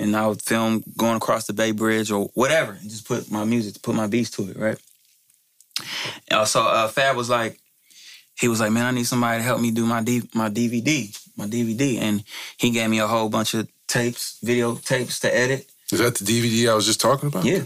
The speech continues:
Speaker 2: Oh, wow.
Speaker 1: He gave me,
Speaker 2: Okay.
Speaker 1: he gave me, he gave me, like, a, a bag of, like,
Speaker 2: The
Speaker 1: it probably
Speaker 2: Freestyle
Speaker 1: had, like,
Speaker 2: King.
Speaker 1: twenty tapes in there.
Speaker 2: Hmm.
Speaker 1: And I edit, I edited that 'cause I knew how to edit already 'cause I was doing my own
Speaker 2: I didn't
Speaker 1: editing.
Speaker 2: realize you had edited that.
Speaker 1: Yeah, I,
Speaker 2: Wow.
Speaker 1: yeah,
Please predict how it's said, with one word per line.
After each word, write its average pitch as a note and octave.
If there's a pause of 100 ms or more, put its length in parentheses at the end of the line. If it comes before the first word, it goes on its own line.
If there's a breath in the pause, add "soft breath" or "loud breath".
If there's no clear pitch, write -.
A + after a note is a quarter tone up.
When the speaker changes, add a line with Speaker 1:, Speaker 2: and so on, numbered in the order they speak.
Speaker 2:
Oh, C3+
wow. G#2
Speaker 1:
He C3
gave B2+
me, A#2+
Speaker 2:
Okay. A2
Speaker 1:
he B2+
gave C3+
me, A#2+
he C#3+
gave C#3
me, B2+
like, A2+
a, F#2 (160)
a F#2
bag B2
of, A2+
like, A2
Speaker 2:
The -
Speaker 1:
it -
probably A2+
Speaker 2:
Freestyle A#2+
Speaker 1:
had, B2+
like, A#2
Speaker 2:
King. -
Speaker 1:
twenty C3
tapes B2
in A#2
there. G#2+ (140)
Speaker 2:
Hmm. C#3+ (720 loud breath)
Speaker 1:
And G#2+
I A#2
edit, B2+
I A2
edited A#2+
that B2
'cause C3
I C3
knew C#3+
how C#3+
to A#2
edit D3+
already B2+
'cause B2
I A#2+
was A#2+ (180)
doing A#2
my A#2+
own B2
Speaker 2:
I C#3
didn't D#3+
Speaker 1:
editing. F3+
Speaker 2:
realize E3
you D3
had B2+
edited G#2+
that. F2
Speaker 1:
Yeah, A#2+
I, B2
Speaker 2:
Wow. C3+
Speaker 1:
yeah, A#2